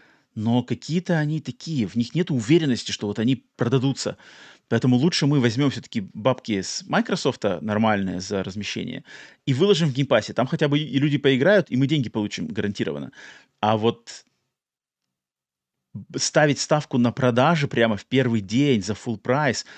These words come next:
они побаиваются и выбирают вариант с Геймпассом. Поэтому, поэтому да, поэтому я думаю, если бы не сделка Activision Blizzard, то разговора о выпуске Diablo четыре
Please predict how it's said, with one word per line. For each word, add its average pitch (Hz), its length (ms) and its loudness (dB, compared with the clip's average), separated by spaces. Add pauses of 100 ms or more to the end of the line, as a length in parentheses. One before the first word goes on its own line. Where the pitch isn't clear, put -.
(180)
они 123 200 0
побаиваются 131 680 0
и 131 420 -2
выбирают 110 500 -2
вариант 107 360 -2
с - 140 -14
Геймпассом. 104 600 -4
Поэтому, 120 680 -4 (1120)
поэтому 143 400 2
да, 147 260 2
поэтому 127 360 0
я 127 100 2
думаю, 127 340 2
если 127 260 -2
бы 123 140 -2
не 123 140 4
сделка 120 440 0
Activision 123 440 -4
Blizzard, 143 400 -2
то 113 380 2
разговора 110 520 0
о 113 260 0 (360)
выпуске 123 360 -6
Diablo 110 360 0
четыре 120 520 -2